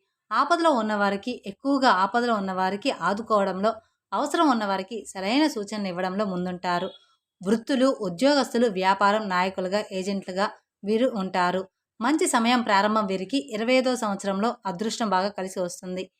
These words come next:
ఇది వారి కలలను సాధించడానికి అనుకూలమైన సంవత్సరంగా చెప్పవచ్చు. అదృష్టం మంచి మార్పునిచ్చే సంవత్సరాలు ఏమిటి అంటే పదిహేను, ఇరవై ఐదు, ముప్పై మూడు, నలభై రెండు, యాభై ఒకటి, అరవై, అరవై తొమ్మిది సంవత్సరాల వయసులో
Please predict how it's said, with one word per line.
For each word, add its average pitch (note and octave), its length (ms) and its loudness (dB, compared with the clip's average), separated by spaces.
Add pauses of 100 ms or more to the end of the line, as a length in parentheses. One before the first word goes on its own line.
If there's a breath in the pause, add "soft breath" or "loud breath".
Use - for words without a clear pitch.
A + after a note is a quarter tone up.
(360)
ఇది D4 180 4
వారి C#4+ 200 6
కలలను C#4+ 400 4
సాధించడానికి G#3 800 0
అనుకూలమైన B3+ 680 2
సంవత్సరంగా G3+ 500 -2
చెప్పవచ్చు. F#3 680 -4 (440)
అదృష్టం B3 640 0
మంచి A3+ 360 0
మార్పునిచ్చే A#3+ 600 4
సంవత్సరాలు G3 480 -2
ఏమిటి G3 440 -4
అంటే F#3 480 -4 (640)
పదిహేను, D#4 460 2
ఇరవై A#3+ 280 0
ఐదు, A3+ 240 2
ముప్పై A3+ 320 0
మూడు, A3 220 -2
నలభై G3+ 320 0
రెండు, G#3 220 0
యాభై F#3+ 320 0
ఒకటి, F#3+ 420 -6
అరవై, G3 340 -2 (100)
అరవై F#3+ 180 0
తొమ్మిది F#3+ 280 -6
సంవత్సరాల C#4+ 400 2
వయసులో G3+ 480 0